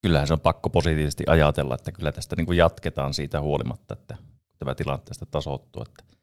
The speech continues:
ei sitä passaa masentua liikaa, että kyllä tässä avoimin mieli odotetaan, että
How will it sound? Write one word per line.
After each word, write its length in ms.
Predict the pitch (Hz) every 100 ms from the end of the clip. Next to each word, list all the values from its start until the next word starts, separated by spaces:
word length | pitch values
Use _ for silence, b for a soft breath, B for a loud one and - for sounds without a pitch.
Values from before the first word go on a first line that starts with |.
| _ _ _
ei 80 | 101
sitä 160 | 110 113
passaa 320 | 113 - 113
masentua 560 | 113 107 90 87 80
liikaa, 340 | 82 76 78 -
että 200 | - - - - - - -
kyllä 120 | 85
tässä 300 | 78 - 87 -
avoimin 380 | 104 104 101 92
mieli 280 | 92 90 87
odotetaan, 460 | 82 82 73 58 -
että 180 | -